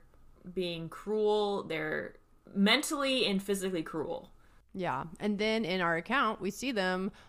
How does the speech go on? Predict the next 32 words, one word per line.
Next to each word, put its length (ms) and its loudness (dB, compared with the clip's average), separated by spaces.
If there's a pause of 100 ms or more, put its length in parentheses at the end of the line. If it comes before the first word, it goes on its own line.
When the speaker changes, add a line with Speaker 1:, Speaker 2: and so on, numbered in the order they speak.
(100)
Speaker 2:
wanting 460 0
to 120 -8
rape 220 -2
people 260 -10
they 120 -6
don't 220 -8
even 180 -8
know, 220 -10 (160)
who 80 -4
Speaker 1:
So 60 0
Speaker 2:
are 100 0
Speaker 1:
that 100 0
Speaker 2:
just 100 2
Speaker 1:
all 260 4
Speaker 2:
visiting. 100 0
Speaker 1:
it 40 -6
Speaker 2:
It's 80 -8
Speaker 1:
lines 140 0 (100)
Speaker 2:
just 100 -6
Speaker 1:
up, 300 -2
if, 320 -8
yeah. 260 -4
Speaker 2:
Yeah, 220 4
so 180 0
it 120 -2
could 340 4
be 220 4
that 240 4
inhospitality 1000 0
is 320 -4
their 240 0
offense. 680 -4